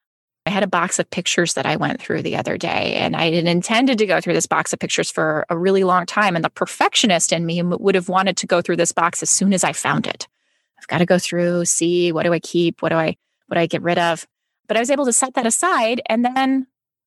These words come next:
when I had a day that felt right, I took that box out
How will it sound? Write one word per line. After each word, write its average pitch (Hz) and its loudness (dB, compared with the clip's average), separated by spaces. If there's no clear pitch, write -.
when 208 0
I 202 0
had - -4
a 226 2
day 185 0
that - -4
felt - 0
right, 165 0
I 165 -2
took - -4
that 196 0
box 190 0
out 165 0